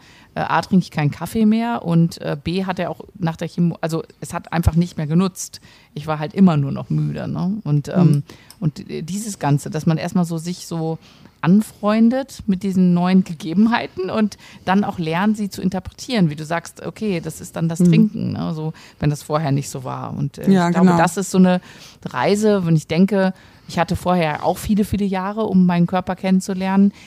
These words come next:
Speaker 1: Das muss man sich wahrscheinlich einfach nochmal neue Zeiten geben und sagen, okay, diesen Körper, der jetzt ein bisschen anders ist, ähm, den muss ich jetzt auch wieder neu kennenlernen, ne? Und dann
Speaker 2: Ja,
Speaker 1: mich langsam
Speaker 2: und
Speaker 1: rantasten und, äh,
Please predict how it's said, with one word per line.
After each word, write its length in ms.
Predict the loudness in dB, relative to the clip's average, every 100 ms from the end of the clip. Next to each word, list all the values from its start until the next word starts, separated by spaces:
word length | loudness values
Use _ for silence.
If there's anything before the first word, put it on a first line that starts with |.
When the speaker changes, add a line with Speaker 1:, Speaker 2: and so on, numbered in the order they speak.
| -8
Speaker 1:
Das 180 | -4 2
muss 200 | 2 4
man 140 | 2
sich 160 | 2 -2
wahrscheinlich 400 | -4 0 -2 -2
einfach 320 | -6 -4 -2
nochmal 260 | 0 2 2
neue 380 | 2 0 -4 -4
Zeiten 580 | -6 -6 -6 -8 -10 -10 _ _ _ _
geben 400 | -6 -4 -2 -2
und 160 | -2 -2
sagen, 240 | -2 -2
okay, 500 | -2 -6 -8 -8 -8 -12 -20 -10
diesen 480 | -6 0 2 2 0 _ _ _ _ -12
Körper, 380 | -8 -6 -4
der 160 | -2 -2
jetzt 240 | -4 -6 -10
ein 80 |
bisschen 600 | -6 -8 -4 0 2 0 -2
anders 360 | -4 -4 -4 -8
ist, 300 | -10 -12 _ -20 -20 -20 -12 -2
ähm, 540 | 2 4 6 4 2 _ 2
den 120 | 4
muss 120 | 4
ich 80 | -2
jetzt 160 | -10 -10
auch 160 | -8
wieder 160 | -4 -2
neu 220 | -2 -6
kennenlernen, 600 | -8 -6 -6 -6 -6 -8 -6
ne? 140 | -4 -2
Und 120 | 0
dann 80 | 4
Speaker 2:
Ja, 200 | 4 4
Speaker 1:
mich 80 | 4
langsam 300 | 4 4 2
Speaker 2:
und 60 |
Speaker 1:
rantasten 680 | 0 -2 -2 -6 -6 -4 -4
und, 340 | -2 -4 -4 -6
äh, 260 | -6 -6